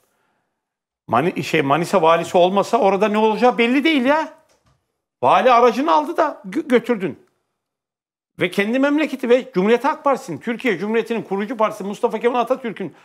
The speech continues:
partisinin genel başkanısın. Ey Sayın Özel, ey Sayın Ali Mahir Başarır. Ya bunların üçüne beşine provokasyon dersin. Kardeşim,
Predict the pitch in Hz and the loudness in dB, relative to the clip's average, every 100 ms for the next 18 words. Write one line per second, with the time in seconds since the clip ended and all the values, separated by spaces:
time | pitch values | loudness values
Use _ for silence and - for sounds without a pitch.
0 | _ - 220 220 269 277 202 262 294 254 | _ 0 0 0 -8 -4 -2 0 0 -2
1 | 220 151 - 127 _ _ _ _ _ _ | -4 -8 -10 -20 _ _ _ _ _ _
2 | _ _ _ _ _ _ _ _ _ _ | _ _ _ _ _ _ _ _ _ _
3 | _ _ _ - 208 294 - 269 262 226 | _ _ _ -2 2 2 2 2 2 0
4 | 160 135 95 _ _ _ _ _ _ 156 | 0 -2 -4 _ _ _ _ _ _ -4
5 | 208 208 262 262 247 - 214 220 208 190 | -4 2 4 4 -2 -2 0 0 0 0
6 | 160 151 131 - - - _ _ _ _ | -2 -6 -8 -10 -14 -20 _ _ _ _
7 | _ _ _ _ _ _ _ _ 131 135 | _ _ _ _ _ _ _ _ -6 -4
8 | 151 226 262 247 302 - _ _ _ _ | 0 2 4 2 0 -6 _ _ _ _
9 | _ _ _ _ _ _ _ _ _ 277 | _ _ _ _ _ _ _ _ _ -2
10 | - 254 233 208 233 233 262 262 226 240 | 0 2 2 0 -2 0 -2 0 0 0
11 | 220 - 247 262 233 247 - 156 _ _ | -2 0 0 2 0 -2 -6 -16 _ _
12 | _ _ _ - 127 156 240 - 247 | _ _ _ -2 -2 -2 -4 -6 -10